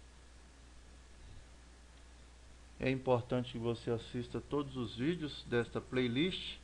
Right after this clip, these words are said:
O nome da playlist é Criando Canal. E lá eu já demonstrei. Finalizou o vídeo, terminou todas as edições,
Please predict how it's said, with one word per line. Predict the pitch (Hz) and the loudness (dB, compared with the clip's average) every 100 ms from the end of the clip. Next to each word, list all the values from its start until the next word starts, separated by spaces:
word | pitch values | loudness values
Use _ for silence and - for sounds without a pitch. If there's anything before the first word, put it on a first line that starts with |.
| - | -4
O | 127 | 2
nome | 123 120 | 4 4
da | 117 | 2
playlist | 127 123 117 110 117 | 6 6 6 2 -2
é | |
Criando | - 127 123 139 | 0 4 4 4
Canal. | 139 131 123 139 190 - - - - - - - - - - - - | 2 4 8 10 8 6 -12 -18 -18 -18 -18 -18 -18 -18 -18 -14 -4
E | 127 | 4
lá | 131 139 | 8 8
eu | 151 | 8
já | 160 | 4
demonstrei. | 151 165 196 196 156 147 147 - | 4 4 2 2 6 6 6 0
Finalizou | 143 156 160 151 190 | 0 4 4 8 8
o | 151 | 8
vídeo, | 170 208 117 - - - - - - - - - - | 6 4 2 -6 -12 -16 -16 -16 -16 -16 -16 -16 6
terminou | 143 151 151 | 8 8 6
todas | 147 196 180 151 | 6 6 8 8
as | 143 127 | 6 6
edições, | 131 127 - 202 131 | 4 4 8 8 8